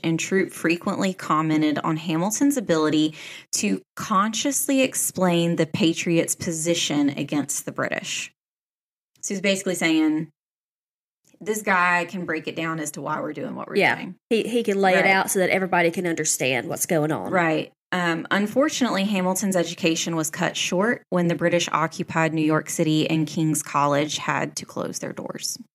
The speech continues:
Speaker 1: So then, Hamilton and a group of friends from King's College joined a volunteer militia called the Corsicans in seventeen seventy-five after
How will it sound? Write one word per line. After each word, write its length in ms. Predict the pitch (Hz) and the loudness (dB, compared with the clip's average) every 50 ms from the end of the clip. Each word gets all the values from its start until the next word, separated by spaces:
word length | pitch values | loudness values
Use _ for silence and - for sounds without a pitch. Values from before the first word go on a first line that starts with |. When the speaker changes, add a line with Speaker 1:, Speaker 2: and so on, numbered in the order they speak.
| _ _ _ _ _ _ _ _ _ _ _ _ _ _ _ _ _ _ _ _ _ _ _ _ _ _ _ _ _ _ _ _ _ _ _ _ _ _ _ _ _ _ _ _ _ | _ _ _ _ _ _ _ _ _ _ _ _ _ _ _ _ _ _ _ _ _ _ _ _ _ _ _ _ _ _ _ _ _ _ _ _ _ _ _ _ _ _ _ _ _
Speaker 1:
So 440 | - - - - 196 214 269 302 | -8 -6 -2 0 2 2 4 4
then, 460 | 277 262 269 262 196 - - - 170 - _ _ _ _ _ _ | 4 4 4 2 0 -2 -6 -10 -16 -18 _ _ _ _ _ _
Hamilton 480 | 240 233 277 311 349 339 - 330 330 320 | 0 2 2 2 0 -2 -4 -2 0 2
and 100 | 311 269 | 2 0
a 40 | |
group 240 | 202 180 196 226 226 | 0 0 -2 -2 -2
of 100 | - - | -4 -6
friends 400 | - - 160 151 - - 151 - | -4 -2 -2 -2 -2 -2 -6 -6
from 180 | - - 160 160 | -6 -6 -6 -6
King's 360 | - - 185 185 190 190 - | -4 -4 -4 -2 -4 -4 -6
College 680 | - 180 160 151 143 - - - - - - - - - - _ _ _ | -6 -4 -2 0 0 0 -2 -4 -6 -6 -8 -10 -12 -12 -18 _ _ _
joined 480 | - 214 208 220 226 233 240 233 233 247 | -2 0 2 2 4 4 4 4 4 2
a 240 | - 190 185 185 | 2 2 2 2
volunteer 640 | 180 165 196 202 240 285 311 302 285 - - 226 214 208 | 2 0 0 2 2 4 4 4 2 2 0 -2 -2 0
militia 800 | 202 190 180 170 165 165 165 165 - - 156 151 147 147 156 - _ _ _ - | 0 0 0 0 0 -2 -2 -2 -2 0 0 0 0 -2 -4 -6 _ _ _ -12
called 340 | - - 175 170 170 160 | -6 -4 -2 -2 -2 -2
the 80 | 160 - | -4 -6
Corsicans 1120 | - - - - - 285 277 262 - - - - - 160 - - - 190 208 - - - - _ _ _ _ _ _ _ - | -6 -8 -6 -2 0 2 2 2 0 -2 -4 -4 -2 -2 0 0 0 -2 -4 -6 -8 -10 -12 _ _ _ _ _ _ _ -2
in 120 | 190 196 | 0 0
seventeen 640 | 190 - - 190 180 202 214 214 - - 202 196 190 | 0 2 2 0 2 0 -2 -2 -2 0 0 0 0
seventy-five 840 | - 180 165 160 165 165 165 165 - 165 156 156 151 151 156 160 - - _ _ | 0 -2 -2 -2 -2 -4 -6 -4 -2 0 0 2 2 2 0 -2 -4 -8 _ _
after 640 | - 175 185 208 208 - - 196 175 175 170 180 175 | 2 2 2 2 0 -2 0 2 4 4 4 2 0